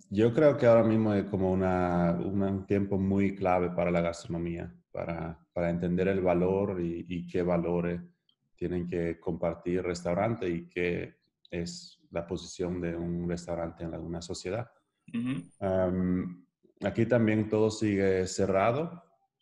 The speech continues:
Speaker 1: Primero restaurantes están abriendo esta semana en, ah, en Suiza y aquí en Croacia también,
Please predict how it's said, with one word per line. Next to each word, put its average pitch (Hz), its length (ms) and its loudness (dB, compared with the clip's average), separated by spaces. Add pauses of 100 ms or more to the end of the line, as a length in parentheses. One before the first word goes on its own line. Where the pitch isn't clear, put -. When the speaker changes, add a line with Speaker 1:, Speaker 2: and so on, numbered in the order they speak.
(280)
Speaker 1:
Primero 101 360 0
restaurantes 104 600 0
están 101 240 0
abriendo 92 1000 0 (360)
esta 98 240 -4
semana 95 680 -4 (180)
en, 90 400 -4
ah, 85 280 -4
en 87 160 -2
Suiza 117 560 -4
y 95 40 -6
aquí 90 200 -6
en 90 100 -6
Croacia 95 400 -4
también, 98 480 -4